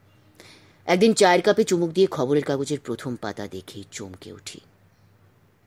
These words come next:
একেবারে প্রথম পাতায় বড় বড় করে হেডিং, "ধর্ষণে ধর্ষণে নবাগতা নায়িকা মৃতপ্রায়।" অন্য একটা কাগজে হেডিং দিয়েছে, "গণধর্ষণে নবাগতা নায়িকা বলাকা মৃতপ্রায়।"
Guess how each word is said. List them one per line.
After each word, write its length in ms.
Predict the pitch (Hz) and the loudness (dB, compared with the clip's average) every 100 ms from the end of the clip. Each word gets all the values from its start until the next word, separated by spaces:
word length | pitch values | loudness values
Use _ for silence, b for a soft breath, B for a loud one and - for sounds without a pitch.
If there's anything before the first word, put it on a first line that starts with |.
| _ - | _ -8
একেবারে 460 | 117 131 120 120 | -6 -4 -2 -4
প্রথম 420 | 113 120 - 131 120 | -6 -10 -10 -12 -10
পাতায় 420 | 104 95 87 - _ _ _ _ _ 113 101 | -12 -14 -18 -20 _ _ _ _ _ -16 -10
বড় 240 | 110 117 117 | -8 -6 -8
বড় 180 | 98 95 | -12 -14
করে 220 | - 95 | -16 -16
হেডিং, 360 | 85 107 98 - _ _ _ _ _ _ - - - - - - - - - _ _ _ _ _ _ _ _ _ 127 | -16 -18 -18 -20 _ _ _ _ _ _ -20 -18 -16 -18 -20 -20 -18 -18 -20 _ _ _ _ _ _ _ _ _ -14
"ধর্ষণে 580 | 120 127 139 - 151 143 | -8 -6 -6 -6 -6 -6
ধর্ষণে 500 | 127 127 - 135 131 | -8 -10 -10 -8 -8
নবাগতা 560 | 117 104 110 107 101 104 | -8 -8 -10 -10 -14 -14
নায়িকা 360 | 98 92 - 95 | -14 -16 -16 -16
মৃতপ্রায়।" 760 | 90 90 90 95 - - - - _ _ _ _ _ _ _ _ _ B B - | -16 -18 -18 -20 -20 -20 -20 -20 _ _ _ _ _ _ _ _ _ B B 2
অন্য 240 | 185 202 | 4 6
একটা 220 | 208 208 | 6 4
কাগজে 340 | 214 175 180 185 | 4 4 4 4
হেডিং 300 | 160 165 156 | 2 0 2
দিয়েছে, 400 | 170 165 170 147 b b b - | 2 0 -2 -4 b b b -6
"গণধর্ষণে 720 | 123 139 156 151 156 165 151 | 0 0 0 -2 -6 -6 -6
নবাগতা 500 | 131 113 120 123 123 | -4 -4 -6 -6 -8
নায়িকা 340 | 110 104 120 | -10 -12 -12
বলাকা 400 | 120 98 95 123 | -10 -10 -10 -14
মৃতপ্রায়।" 640 | 123 95 95 92 - - | -16 -16 -16 -18 -20 -20